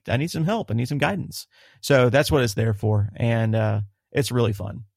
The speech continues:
It's just some great people on there too that you'll get to see. So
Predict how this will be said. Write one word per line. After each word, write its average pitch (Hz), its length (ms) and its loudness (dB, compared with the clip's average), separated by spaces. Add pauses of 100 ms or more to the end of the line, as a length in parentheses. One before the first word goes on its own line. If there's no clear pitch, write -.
(100)
It's 120 160 -2
just 117 140 -6
some 120 120 -2
great 107 200 -2
people 104 240 -4
on 98 100 -4
there - 140 -10
too - 240 -12 (220)
that - 100 -14
you'll 104 120 -10
get - 200 -14
to - 180 -18
see. - 300 -16
So - 240 -12